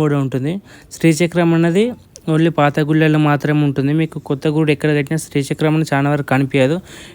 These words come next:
ఇది చాలా సంవత్సరాల నుంచి ఉంటుంది ఈ గుడి. సుమారు అయితే మనకు తెలిసి ఇది తొమ్మిది వందల సంవత్సరాల కి-, మీదటే ఉంటుంది గుడి అన్నది, ఆలయం. ఈ గుళ్ళో ఇంకొకటి ప్రత్యేకత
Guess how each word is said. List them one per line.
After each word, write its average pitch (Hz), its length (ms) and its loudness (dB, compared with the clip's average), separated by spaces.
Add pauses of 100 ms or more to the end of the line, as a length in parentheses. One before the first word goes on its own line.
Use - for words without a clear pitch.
(160)
ఇది 156 160 0 (460)
చాలా 160 240 4 (520)
సంవత్సరాల 160 480 2
నుంచి 170 320 2 (1040)
ఉంటుంది 143 360 4
ఈ 131 100 2
గుడి. 135 240 4
సుమారు 143 320 -8
అయితే 151 140 -10 (100)
మనకు 151 220 -10 (100)
తెలిసి 139 280 -10 (120)
ఇది 151 160 -8 (640)
తొమ్మిది 143 320 -4
వందల 143 280 -6 (140)
సంవత్సరాల 147 520 -6 (160)
కి-, 139 120 -6 (360)
మీదటే 139 380 -4 (120)
ఉంటుంది 135 420 -4 (480)
గుడి 143 220 0
అన్నది, 135 300 -2 (180)
ఆలయం. 135 340 -4 (380)
ఈ - 100 -10
గుళ్ళో 151 240 -8
ఇంకొకటి 156 340 -10 (120)
ప్రత్యేకత 156 440 -14